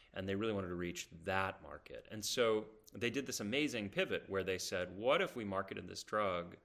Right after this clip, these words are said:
not as a kind of nuclear sh-, solution that you keep on the top shelf, but as the first thing that a physician would reach for, for a patient in pain,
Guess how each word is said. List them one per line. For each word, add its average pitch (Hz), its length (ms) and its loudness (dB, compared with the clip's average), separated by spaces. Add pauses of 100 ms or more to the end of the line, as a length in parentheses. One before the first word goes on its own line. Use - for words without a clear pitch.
(500)
not 113 520 6
as 98 200 2
a 98 40 -2
kind 101 260 -2
of 85 80 -8
nuclear 101 840 2
sh-, - 80 -10 (220)
solution 110 560 -4
that 85 100 -6
you 82 140 -10
keep - 180 -6
on 92 80 -6
the 85 60 -2
top - 260 -6
shelf, - 360 -4 (500)
but 117 100 4
as 104 80 2
the 123 80 -2
first - 400 2
thing 98 300 0
that 90 100 0
a 90 60 -2
physician 98 400 -6
would 87 120 -6
reach 131 220 -6
for, 92 400 0 (380)
for 107 80 2
a 98 40 -2
patient 95 360 -6
in 92 80 -8
pain, 95 420 -4